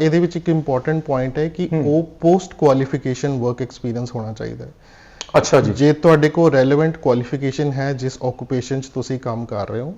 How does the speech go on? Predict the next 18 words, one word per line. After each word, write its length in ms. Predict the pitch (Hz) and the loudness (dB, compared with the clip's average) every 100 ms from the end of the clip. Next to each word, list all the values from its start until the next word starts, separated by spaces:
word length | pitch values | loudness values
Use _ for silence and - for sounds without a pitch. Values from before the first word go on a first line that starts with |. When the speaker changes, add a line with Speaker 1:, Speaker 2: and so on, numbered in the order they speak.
| - | -2
Speaker 2:
ਹੂੰ। 200 | 147 123 104 - - _ _ _ _ _ - | 0 0 -4 -16 -20 _ _ _ _ _ 0
Speaker 1:
ਪੋਸਟ 300 | 147 160 - | 2 2 2
ਕੁਆਲੀਫਿਕੇਸ਼ਨ 640 | 143 135 139 143 147 160 | 2 2 2 -2 -2 0
ਮੀਨਸ 340 | 151 156 202 - - _ - | 0 0 -2 -8 -20 _ -4
ਉਸ 340 | 151 175 - - - | 0 0 -4 -18 -2
ਕੁਆਲੀਫਿਕੇਸ਼ਨ 800 | 147 135 143 170 151 151 165 147 | 2 4 2 0 -2 0 0 2
ਲੈਣ 200 | 131 135 | 2 0
ਦੇ 260 | 143 147 - | 0 -2 -2
ਉਪਰੰਤ 520 | 135 123 120 127 123 - | -4 -2 0 -2 -4 -8
ਜੇ 120 | 131 131 | -6 -2
ਤੁਹਾਡੇ 300 | 135 110 110 | -2 -2 -4
ਕੋਲ 180 | 131 131 - _ _ _ _ | -6 -8 -12 _ _ _ _
ਟੋਟਲ 420 | - 123 139 143 156 - | 0 0 2 0 -2 -4
ਪੰਜ 240 | 135 127 131 | 0 0 0
ਸਾਲ 260 | 135 127 | 0 0
ਦਾ 60 | 123 | -2
ਐਕਸਪੀਰੀਅੰਸ 680 | 123 - 123 113 135 139 - _ | -6 -6 -6 -4 -4 -6 -14 _
ਹੈਗਾ, 360 | 120 117 143 214 | -6 -2 -2 -2